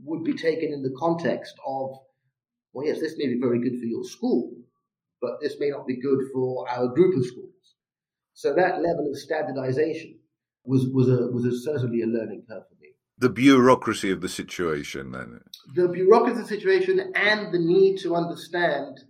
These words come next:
Speaker 1: that decisions, whilst make absolute sense for your school in Mallorca, may make no sense for the school in Moscow.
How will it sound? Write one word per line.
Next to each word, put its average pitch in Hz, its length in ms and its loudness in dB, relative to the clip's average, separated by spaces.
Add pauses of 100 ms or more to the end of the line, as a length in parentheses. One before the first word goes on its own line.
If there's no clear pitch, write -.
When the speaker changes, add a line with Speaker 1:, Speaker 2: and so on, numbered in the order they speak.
(120)
Speaker 1:
that 143 360 -4 (420)
decisions, 135 800 -4
whilst 151 440 -2
make 147 240 -6 (340)
absolute 170 480 -4
sense 151 560 -8
for 147 60 -16
your 151 240 -12
school 147 360 -18
in 131 120 -6
Mallorca, - 500 -4 (680)
may 151 220 -2
make 151 240 -2
no 185 240 6
sense - 560 -4 (220)
for 143 100 -10
the 135 100 -12
school 143 280 -10
in 143 80 -4
Moscow. - 320 -6